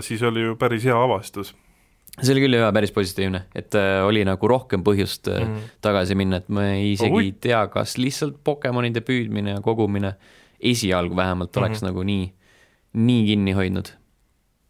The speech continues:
Speaker 2: Aga nüüd ma sain paar tundi jälle mänguaega juurde sinna.
Speaker 1: Mind huvitab, äh, palju reaalselt inimesed teavad seda, kes on selle mängu läbi teinud, et sihuke väike lisaboonus on ka
Speaker 2: See on
Speaker 1: seal.
Speaker 2: hea küsimus, sellepärast et ma ei mäleta, kas, kas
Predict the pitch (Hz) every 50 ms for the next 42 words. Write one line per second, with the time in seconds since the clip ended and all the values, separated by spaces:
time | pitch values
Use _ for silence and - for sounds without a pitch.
0 | _ _ - 104 107 110 110 110 110 107 113 113 107 101 110 110 107 101 107 107
1 | 104 104 104 107 107 107 107 107 98 95 95 101 101 101 92 - - 110 104 113
2 | - - 123 123 135 143 131 98 - 104 98 110 107 101 98 98 - 123 123 120
3 | 107 101 98 98 95 98 98 101 110 127 110 101 95 95 - - 113 110 107 92
4 | 95 98 101 - - 123 113 101 90 90 90 - - 95 98 95 95 101 92 -
5 | 101 101 95 - 101 104 104 107 107 107 110 107 113 110 104 92 85 87 85 85
6 | 85 87 95 - - - 98 - - 92 92 92 - - - - 107 101 - -
7 | 101 107 113 113 120 98 95 - 107 101 98 98 98 95 - 95 95 104 110 113
8 | 98 - 156 190 233 233 190 175 214 208 185 131 113 151 156 143 127 120 - 120
9 | 113 117 117 120 139 156 139 104 - 101 95 98 - - - - - - - 104